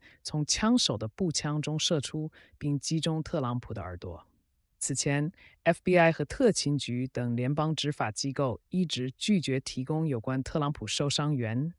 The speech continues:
因的信息，而特朗普的竞选团队也未发布医院的医疗记录，或让医生接受采访。特朗普本人及其前白宫医生、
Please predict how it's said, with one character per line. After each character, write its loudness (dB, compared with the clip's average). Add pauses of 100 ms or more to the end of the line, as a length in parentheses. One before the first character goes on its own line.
因 6
的 6
信 4
息， -2 (240)
而 0
特 6
朗 8
普 -2
的 0
竞 4
选 0
团 -2
队 2
也 -2
未 6
发 2
布 -4
医 -2
院 4
的 0
医 -2
疗 0
记 -2
录， -4 (600)
或 -2
让 2
医 0
生 2
接 2
受 -2
采 -6
访。 -10 (1300)
特 6
朗 10
普 6
本 4
人 2
及 -2
其 -2
前 0
白 2
宫 2
医 2
生、 2